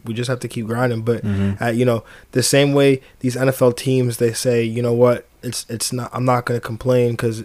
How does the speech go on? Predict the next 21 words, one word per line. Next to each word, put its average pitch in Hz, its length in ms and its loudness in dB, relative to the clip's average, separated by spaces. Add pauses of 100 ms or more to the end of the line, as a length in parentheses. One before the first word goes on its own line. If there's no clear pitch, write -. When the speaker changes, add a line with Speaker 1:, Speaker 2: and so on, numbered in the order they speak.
Speaker 1:
it, 110 240 -16
it's 120 140 -10
happening 120 400 -4
for - 100 -8
the 113 140 -4
thirty-one 120 420 2
other 117 220 -4
teams." 127 420 -6
Well, 113 320 -6 (420)
uh, 104 220 -6
on, 117 320 -6
on 123 160 0
a, 113 140 -4
on 123 200 -4
a 120 60 0
smaller 135 400 4
scale, 127 360 4
it's 113 120 -2
happening 123 460 0
for 120 180 -6
the, 117 240 -4